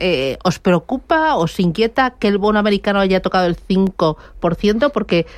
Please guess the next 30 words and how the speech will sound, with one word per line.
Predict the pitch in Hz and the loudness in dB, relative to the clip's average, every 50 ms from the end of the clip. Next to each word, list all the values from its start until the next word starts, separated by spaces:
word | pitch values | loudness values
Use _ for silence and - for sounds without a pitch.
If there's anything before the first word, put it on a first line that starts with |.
| - - | -8 -2
yo | 185 196 214 | 0 0 2
a | |
principios | 214 269 240 - 233 240 247 240 240 | 0 -2 -4 -4 -2 0 2 2 4
de | 247 | 4
año | 247 240 247 247 | 2 2 2 2
me | 233 220 | 2 0
decía, | 196 180 - 190 170 - - | 0 2 2 0 0 0 0
"Ojo, | - 214 208 - - 139 127 - - - - - | -2 -2 -2 -2 -2 -4 -4 -6 -10 -20 -20 -4
que | - 208 | -2 -2
aquí | 185 - 226 | 0 0 0
tenemos, | 214 269 269 269 269 247 - - | 0 0 2 2 0 -2 -2 -6
eh, | - 196 185 175 175 - - - | -6 -6 -4 -4 -6 -8 -4 -2
algo | 208 196 208 233 240 226 - - - | 0 0 2 2 2 0 0 -4 -4
que | - 214 | -2 -2
vigilar | 190 196 180 - 202 185 190 202 214 208 | 0 0 0 0 0 2 2 2 2 2
muy | 208 196 190 | 2 2 2
de | 170 147 | 2 0
cerca". | - - 165 151 139 - 139 131 - - - - - - | -2 -4 -6 -6 -2 -2 -4 -4 -4 -8 -16 -20 -4 -2
Mariano, | 202 202 226 240 233 202 | 0 2 2 2 0 -2
¿vosotros | 196 190 - 247 349 - | -2 -4 -6 -8 -8 -6
co-, | - - 277 - | -4 -4 -6 -2
cómo | - 294 320 | 0 0 0
estáis | 311 - 285 233 185 | 0 0 -2 0 0
viendo | 190 151 123 160 160 | 0 0 0 0 0
los, | 165 170 160 - - - | -2 -2 -4 -4 -6 -4
los | 175 175 165 | -4 -2 0
mercados | 165 170 160 - - 131 101 110 131 147 147 - - - - | 0 0 0 -2 -4 -6 -6 -6 -6 -8 -8 -10 -16 -16 -6
y | - 180 | -4 -4
estas | 165 - 190 175 | -2 -2 -6 -6
señales? | - 175 165 151 131 127 131 131 | -4 -2 -2 -2 -2 -2 -4 -6